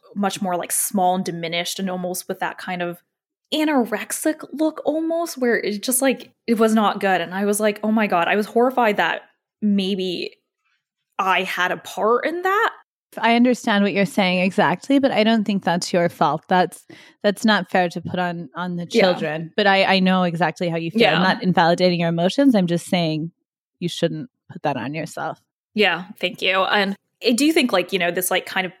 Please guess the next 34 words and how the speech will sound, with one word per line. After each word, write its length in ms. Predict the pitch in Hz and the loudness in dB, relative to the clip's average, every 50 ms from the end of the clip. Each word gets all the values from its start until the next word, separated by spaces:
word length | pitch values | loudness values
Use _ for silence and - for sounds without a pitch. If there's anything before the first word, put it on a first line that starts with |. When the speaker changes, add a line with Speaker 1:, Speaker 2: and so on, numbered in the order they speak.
| _ _ - | _ _ -6
Speaker 1:
being 200 | 202 185 185 185 | -4 -4 -4 -6
pit 280 | - - - 170 170 - | -10 -8 -6 -6 -4 -4
against 360 | 208 202 180 180 185 - - | -4 -2 -2 -4 -4 -4 -6
each 180 | 185 180 - | -6 -6 -4
other 440 | 196 175 175 180 170 170 165 165 - - - | -6 -4 -2 -2 -2 -2 -2 -4 -6 -6 -6
oftentimes, 680 | 185 165 - - 185 180 175 - 170 170 170 175 - - | -4 -4 -4 -4 -6 -8 -6 -4 -2 -2 -2 -4 -4 -4
like, 180 | 180 185 190 - - | -4 -4 -6 -6 -4
I 400 | 185 180 175 175 175 170 - - _ _ _ _ _ _ _ _ - | -2 0 0 0 0 -2 -4 -6 _ _ _ _ _ _ _ _ -10
also 280 | - 175 170 - 190 | -10 -8 -4 -2 0
remember, 640 | 185 185 185 175 170 170 165 170 170 180 175 - - - _ _ _ _ _ _ _ | 0 0 0 -2 -4 -4 -2 -2 0 0 0 -2 -4 -8 _ _ _ _ _ _ _
you 160 | - - 196 | -10 -10 -8
know, 120 | 165 151 | -8 -6
my 100 | 165 160 175 | -6 -6 -6
grandma 320 | - 175 165 175 175 165 | -4 -4 -4 -4 -4 -4
making 260 | 165 170 175 - 170 | -4 -6 -6 -6 -10
comments 320 | 165 - 165 170 165 165 - | -10 -10 -10 -10 -10 -12 -8
about, 180 | - 175 - | -8 -6 -6
like, 120 | - - - | -6 -8 -8
certain 280 | - - - - 180 | -8 -10 -10 -10 -8
relatives 680 | 202 285 285 262 240 233 240 226 196 190 180 180 - - | -4 0 2 2 2 2 2 2 0 0 0 -4 -10 -12
to 140 | - - - | -12 -14 -10
be 140 | 175 170 165 | -6 -6 -6
like, 220 | 185 180 - - - | -4 -6 -8 -6 -6
"Oh, 100 | 170 175 | -6 -6
why, 180 | - - 170 - - | -6 -6 -8 -8 -8
you 140 | 208 190 | -8 -6
know, 160 | 190 180 - 175 | -6 -6 -8 -8
they 240 | 180 190 180 185 | -4 -2 -2 -2
look 180 | 175 180 175 - | -2 -4 -6 -6
really 240 | 180 190 180 185 175 | -4 -4 -4 -4 -4
good. 380 | 170 180 170 165 165 165 175 196 | -6 -4 -2 -2 -2 -2 -4 -6
Maybe 200 | 185 180 180 180 | -8 -6 -6 -6
you 120 | 175 175 | -6 -6
should 320 | - - 185 170 165 170 | -8 -4 -2 -2 -2 -4